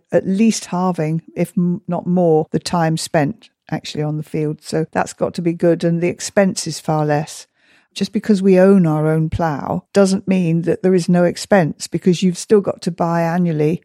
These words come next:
parts for the plough. I mean, last summer I went to South Molton to pick up plough tips, and there's fifteen hundred pounds worth in one go,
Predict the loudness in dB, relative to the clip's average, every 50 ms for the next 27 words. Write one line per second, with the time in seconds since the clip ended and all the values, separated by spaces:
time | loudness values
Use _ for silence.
0 | _ _ -2 2 2 2 2 0 -2 -8 -10 -6 -6 -4 -4 -4 -6 -4 -4 -4
1 | -2 -2 -2 -2 0 0 0 0 0 0 0 0 0 -2 -4 -8 -16 _ _ _
2 | _ -14 -2 0 2 2 4 2 0 -2 -6 _ -2 -2 -2 0 2 0 0 0
3 | -2 _ _ _ _ -12 -4 0 0 2 2 0 -2 -4 -6 -6 -4 -4 -4 -4
4 | -4 -4 -2 -2 -4 -6 -8 -10 -10 _ -6 -6 -4 -2 -6 -6 _ _ _ -4
5 | -4 -2 -2 -4 _ -4 -6 -6 -6 _ _ -14 -14 -14 _ _ -2 0 0 2
6 | 2 2 0 -2 -6 -14 _ -18 0 0 0 0 0 -2 0 0 2 0 0 -2
7 | -4 -6 -6 -4 -4 -2 -2 -2 -4 -4 -4 -4 -4 -4 -4 -4 -4 -4 -2 -2
8 | -2 -2 -2 -2 0 0 0 -2 -4 -6